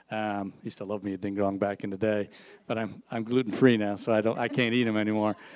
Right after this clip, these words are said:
Um, but I can eat edamame. Um, so the government, I think,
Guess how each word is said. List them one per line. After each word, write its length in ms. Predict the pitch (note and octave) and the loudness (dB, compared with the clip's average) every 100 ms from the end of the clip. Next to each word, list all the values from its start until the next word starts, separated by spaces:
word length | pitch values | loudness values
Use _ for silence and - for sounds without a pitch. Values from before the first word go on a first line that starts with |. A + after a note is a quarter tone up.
| - - | -20 -8
Um, 420 | - B2 A#2 A2+ G#2+ | -2 0 2 2 0
but 80 | |
I 40 | A2 | 0
can 140 | B2 | 2
eat 120 | B2 | 4
edamame. 540 | A2+ G#2+ G#2+ A2 G2 F#2+ - - - - | 4 4 4 4 2 -4 -12 -20 -18 -4
Um, 440 | B2 A#2+ A#2+ - | 0 2 2 0
so 220 | E3 E3 D3 | 4 6 6
the 100 | D3 | 10
government, 400 | G#3 F#3 D3 - | 12 12 10 4
I 200 | D3 D3 | 2 4
think, 260 | D3 C3+ | 4 2